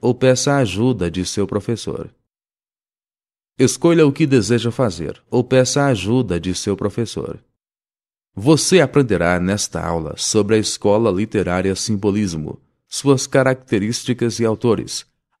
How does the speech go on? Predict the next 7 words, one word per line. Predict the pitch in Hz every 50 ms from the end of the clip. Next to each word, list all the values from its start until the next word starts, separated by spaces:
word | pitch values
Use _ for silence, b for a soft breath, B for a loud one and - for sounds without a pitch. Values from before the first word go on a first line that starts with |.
| _ -
Aprenderá | 139 131 123 - - 147 165 156 123 98 85 80 85
também | 82 - - 139 110 82 78 90 92 85 -
sobre | - - - - 107 101 98 110 120
a | 123 127
fase | - - - 95 80 82 87 92 90 95 120 120
do | 98 90 101 90 85
pré-modernismo. | - _ - 110 117 120 123 123 110 95 98 107 107 95 104 107 101 92 82 85 95 107 101 - - 78 65 60 50 -